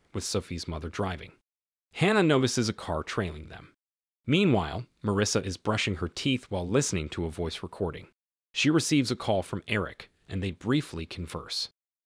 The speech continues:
Marissa attempts to persuade Eric to rejoin their organization. At that moment, an agent is shot outside her door. Realizing Eric has located her apartment,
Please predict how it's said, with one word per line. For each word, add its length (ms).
Marissa 420
attempts 400
to 80
persuade 540
Eric 340
to 120
rejoin 580
their 120
organization. 760
At 160
that 160
moment, 460
an 120
agent 360
is 120
shot 580
outside 420
her 120
door. 440
Realizing 600
Eric 300
has 200
located 500
her 140
apartment, 560